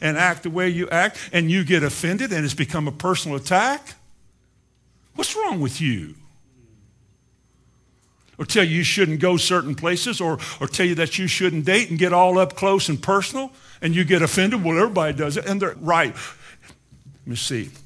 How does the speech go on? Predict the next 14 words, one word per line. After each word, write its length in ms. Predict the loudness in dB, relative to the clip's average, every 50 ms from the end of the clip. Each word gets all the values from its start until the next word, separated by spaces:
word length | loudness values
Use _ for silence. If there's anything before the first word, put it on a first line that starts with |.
| -20 -20 -18
chapter 360 | -8 -4 -2 -2 -2 -4 -6
seven, 320 | -6 -4 -2 -2 -2 -2 -2
if 80 | -2
everybody 500 | 0 0 0 0 0 0 0 0 0 0
does 260 | 0 0 0 0 0 -2
it, 60 | -6
it's 140 | -6 -6 -6
okay 320 | -6 -6 -4 -4 -4 -4
for 120 | -4 -6 -8
Christians. 560 | -6 -6 -8 -8 -8 -12 -14 -16 -18 -18 -18 -20 -20 -20 _ _ _ _ _ _ _ _ _ -20 -20 -20 -20 -20 -20 -20 -20 -20 -20 -20 -20 -20 -20 _ -8
Hezekiah 600 | -6 -6 -6 -6 -6 -2 0 0 0 0 0 -2
six, 520 | -2 -2 -2 -4 -4 -6 -8 -10 -10 -10
verse 420 | -12 -16 -14 -10 -8 -8 -8 -8
four. 400 | -10 -12 -12 -12 -14 -14 -16 -20